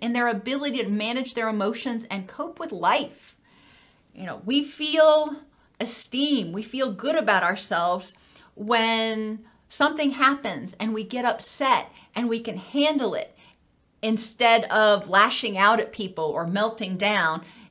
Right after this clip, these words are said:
and we feel powerless and helpless and unsafe. So we really want to help people feel confident in their ability to manage it, make sure they have the tools so then they don't, because we want to prevent them from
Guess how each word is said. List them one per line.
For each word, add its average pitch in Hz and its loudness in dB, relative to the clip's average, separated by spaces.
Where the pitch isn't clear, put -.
and 190 -2
we 190 -2
feel 190 -2
powerless 180 2
and 147 -10
helpless 185 -8
and 170 -10
unsafe. 165 -6
So 226 0
we 208 -2
really 277 -2
want 247 0
to 240 -6
help 254 -4
people 262 -2
feel 226 -2
confident 220 -4
in 247 0
their 220 4
ability 277 2
to 240 -4
manage 170 -6
it, - -10
make 269 0
sure - -6
they 285 0
have 285 0
the 226 -2
tools 349 -4
so 247 0
then 233 -2
they 233 0
don't, 226 0
because 233 -4
we 240 -4
want 226 0
to 220 -2
prevent 220 -2
them 190 -2
from 214 0